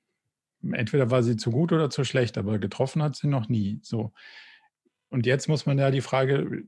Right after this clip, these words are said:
stellen, was soll denn da rauskommen, wenn ich einen statischen Plan versuche, mit einem agilen System umzusetzen? Also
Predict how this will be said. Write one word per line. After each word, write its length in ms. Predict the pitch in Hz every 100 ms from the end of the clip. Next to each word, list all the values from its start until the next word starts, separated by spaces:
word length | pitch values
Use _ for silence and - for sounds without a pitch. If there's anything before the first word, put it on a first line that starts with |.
| - -
stellen, 600 | - - 135 139 135 - - - -
was 300 | 117 127 -
soll 180 | 143
denn 120 | 170 135
da 120 | 123
rauskommen, 560 | 110 139 175 - 160
wenn 120 | 139 139
ich 140 | -
einen 80 | 120
statischen 840 | - - 120 156 175 170 - 113
Plan 520 | - 117 117 135 180
versuche, 420 | 185 143 127 143 139
mit 180 | 127
einem 120 | 127 127
agilen 360 | 117 127 147
System 460 | 123 117 - 135 117
umzusetzen? 1000 | - 120 107 - 98 98 - - 101 107
Also 320 | 120 110 107